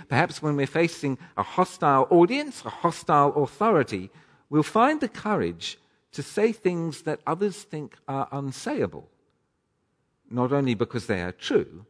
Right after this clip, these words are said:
but also because it is the loving thing to do. Fiat justitia ruat caelum, which I think means, "Let justice be done,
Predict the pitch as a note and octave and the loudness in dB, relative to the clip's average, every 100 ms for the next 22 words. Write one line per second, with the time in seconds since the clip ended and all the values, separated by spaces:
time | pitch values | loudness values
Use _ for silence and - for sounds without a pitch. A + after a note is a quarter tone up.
0 | _ _ _ _ _ _ _ _ - A#2+ | _ _ _ _ _ _ _ _ -4 -2
1 | C#3+ - D3+ C#3 - A#2 G#2+ A2+ G#2 G2 | -2 -2 -4 -4 -6 -8 -8 -8 -8 -10
2 | - G2 F#2+ F#2+ G2 F#2 - E2+ E2+ E2 | -4 -4 -4 -6 -6 -10 -10 -12 -10 -14
3 | D2+ C#2 C2+ D2 _ _ _ _ _ _ | -14 -14 -18 _ _ _ _ _ _ _
4 | _ _ _ _ _ _ _ _ _ - | _ _ _ _ _ _ _ _ _ -2
5 | D#3 F3+ - - A2 A2 - - - G3+ | 2 2 0 -10 -12 -12 -12 -10 -6 0
6 | G3 D#3+ A2 E3+ F3 E3 - _ _ _ | 2 2 4 4 4 0 -4 _ _ _
7 | _ _ - D3 G#2 E2+ F#2 - _ _ | _ _ -2 0 0 -8 -20 -20 _ _
8 | _ _ _ _ - G#2+ A#2 G2 A3 A3 | _ _ _ _ -18 -8 -6 0 0 -2
9 | D#2+ C2+ G2 F3+ - - _ _ _ _ | -12 -12 -10 -12 -10 -14 _ _ _ _
10 | _ _ _ _ G#2 A2 B2+ F3 F#3 - | _ _ _ _ -8 -8 -6 -6 -4 -6
11 | E3 - G2+ F2 D#2+ D#2+ E2+ | -8 -6 -8 -6 -8 -8 -10